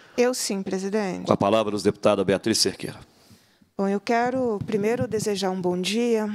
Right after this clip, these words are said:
Speaker 1: a todos nós,
Speaker 2: Bom
Speaker 1: uma
Speaker 2: dia.
Speaker 1: boa semana, que nós aqui no parlamento possamos cumprir nossas tarefas, né? Muitos, muitos e muitas aguardam o resultado dessa comissão, bem como a votação em plenário. Então, desejar um bom dia,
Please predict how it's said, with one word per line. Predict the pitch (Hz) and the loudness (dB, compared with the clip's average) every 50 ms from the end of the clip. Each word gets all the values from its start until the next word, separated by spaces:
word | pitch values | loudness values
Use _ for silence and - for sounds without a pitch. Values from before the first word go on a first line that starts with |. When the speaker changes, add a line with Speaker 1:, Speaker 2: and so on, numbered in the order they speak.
| 208 208 | -6 -6
Speaker 1:
a | 196 185 | -6 -6
todos | - - 202 202 175 - - | -2 -2 -2 -2 -2 -2 -4
nós, | 190 190 202 214 220 226 233 226 | -2 -2 0 0 0 0 0 -2
Speaker 2:
Bom | 180 208 | -2 -4
Speaker 1:
uma | 202 | -2
Speaker 2:
dia. | 190 160 | -2 0
Speaker 1:
boa | 175 190 185 190 | 0 2 2 2
semana, | 185 - - 180 175 180 202 226 240 240 240 233 226 233 233 - - _ - - - - - - - - _ _ _ _ _ _ _ | 0 -2 -2 -4 -2 -2 0 0 0 0 0 0 -2 -2 -2 -6 -14 _ -16 -14 -14 -14 -14 -16 -18 -20 _ _ _ _ _ _ _
que | - 202 | -2 0
nós | 196 196 202 214 214 220 220 220 214 214 - | 2 4 4 4 4 4 2 2 2 0 -2
aqui | 208 208 - - | -2 0 0 -2
no | 202 202 | -2 -2
parlamento | - - 208 196 190 190 185 185 202 220 233 233 - | 0 0 0 2 2 0 0 0 0 -2 -2 -4 -2
possamos | - 220 208 - - 214 202 196 - | -2 -2 -2 0 0 0 0 0 -2
cumprir | - - 196 180 185 - 220 220 226 214 | -2 -2 -2 -2 0 0 0 2 2 2
nossas | 190 180 185 190 - 185 180 | 2 0 0 0 -2 -2 -4
tarefas, | - - 202 185 175 185 190 196 190 - - 165 180 185 | -4 -2 0 0 2 2 0 0 -2 -4 -6 -6 -4 -2
né? | 196 208 233 247 247 233 - | -2 -2 -2 -2 -6 -8 -4
Muitos, | 196 180 185 190 196 208 214 214 208 - 226 214 220 214 | -2 0 2 2 4 4 2 2 0 -2 -4 -4 -2 -2
muitos | 202 196 202 214 233 247 240 - 254 233 226 | 0 0 2 0 0 -2 -2 -2 -2 -2 0
e | 233 208 196 - - - - - - - - - - | -2 -2 -4 -6 -10 -16 -18 -16 -18 -18 -20 -4 0
muitas | 220 214 214 220 220 208 - 196 196 185 | 2 4 4 4 2 0 0 -2 0 2
aguardam | 202 202 185 170 175 185 190 196 190 196 208 185 202 196 185 185 175 165 165 - - _ _ _ - - - - - | 2 0 2 2 2 2 2 2 0 -2 -2 0 2 2 2 2 0 0 -2 -6 -8 _ _ _ -20 -20 -20 -18 -2
o | - | 2
resultado | 208 196 185 185 185 - - 196 190 190 185 190 | 4 4 4 2 -2 -2 0 2 2 2 0 0
dessa | 180 185 185 180 - 175 | 0 0 0 0 -2 -4
comissão, | - - 196 185 190 190 - - - 254 247 254 247 | -2 -2 -2 0 0 0 0 0 0 0 2 2 2
bem | 214 214 208 214 | 2 0 0 -2
como | - 214 208 208 | -4 -2 0 0
a | 208 | 0
votação | 190 196 196 - 196 190 190 - 196 | 0 0 0 0 -2 -2 0 -2 -2
em | 185 | -2
plenário. | 180 202 196 196 160 - - - 175 | -2 -2 -2 -2 -2 -4 -6 -8 -8
Então, | 180 - 190 190 | -8 -6 -6 -4
desejar | 190 202 190 202 202 196 185 190 190 | -2 -2 -2 -2 -2 -2 0 0 0
um | 190 185 | 0 0
bom | 180 175 165 165 | 0 -2 -2 -2
dia, | 165 - - 220 226 233 233 233 226 | -2 -2 0 0 2 2 0 0 -2